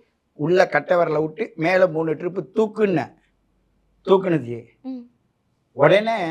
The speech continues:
Speaker 1: "எப்படிம்மா இருக்குன்ன?" ஐயா, நீங்க அப்படியே இருங்க, நான் கால்ல விழுந்துக்கிறேன்னுச்சு.
Speaker 2: ம்.
Speaker 1: அது அமெரிக்காவுல இருந்து இங்க கால்ல விழுவுது. "என்ன ஆசீர்வாதம் பண்ணி விடுங்கய்யா."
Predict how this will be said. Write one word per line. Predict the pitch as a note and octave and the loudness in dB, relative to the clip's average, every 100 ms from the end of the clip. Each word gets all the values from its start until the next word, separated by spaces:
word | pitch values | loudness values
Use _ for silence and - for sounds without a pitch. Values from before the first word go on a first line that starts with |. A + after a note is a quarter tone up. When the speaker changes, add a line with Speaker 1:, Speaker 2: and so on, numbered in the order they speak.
| E3 - - | -8 -14 -2
Speaker 1:
"எப்படிம்மா | D#3+ A#3 A#3 G3 | 0 2 2 2
இருக்குன்ன?" | E3+ D3+ D3 A#2 - _ _ _ | 2 0 -6 -6 -12 _ _ _
ஐயா, | - D#3+ G#3+ | 0 8 8
நீங்க | G3+ E3 | 6 0
அப்படியே | C#3 G#3 G#3+ | -2 0 0
இருங்க, | G#3 F3+ | 0 0
நான் | F#3 D3+ | -2 4
கால்ல | D#3+ F#3+ | 6 6
விழுந்துக்கிறேன்னுச்சு. | F3+ D3+ C#3+ C3 B2 A2+ A2+ _ _ _ | 4 0 -4 -4 -6 -10 -18 _ _ _
Speaker 2:
ம். | C4+ B3+ | -10 0
Speaker 1:
அது | C3+ C#3+ | 2 4
அமெரிக்காவுல | C3 F3+ G#3 G3+ F#3 F3 | 4 2 0 4 4 4
இருந்து | D3 C3 A#2 A2+ C#3 D#3+ - _ | 2 -2 -6 -2 -2 -2 -8 _
இங்க | - D3+ C#3+ | -4 -2 2
கால்ல | C#3+ E3+ F#3 E3+ | 6 6 6 2
விழுவுது. | C#3+ C3+ A2+ A#2+ D#3 F#3 _ _ _ _ _ _ _ _ | 0 -4 -4 -4 -6 -8 _ _ _ _ _ _ _ _
"என்ன | C#3 C#3+ C#3 | 0 4 6
ஆசீர்வாதம் | C3 E3 G#3+ G#3 F3 | 6 4 4 4 4
பண்ணி | D3 C#3+ | 2 -2
விடுங்கய்யா." | C#3 B2+ A#2+ A2 | -4 -6 -8 -12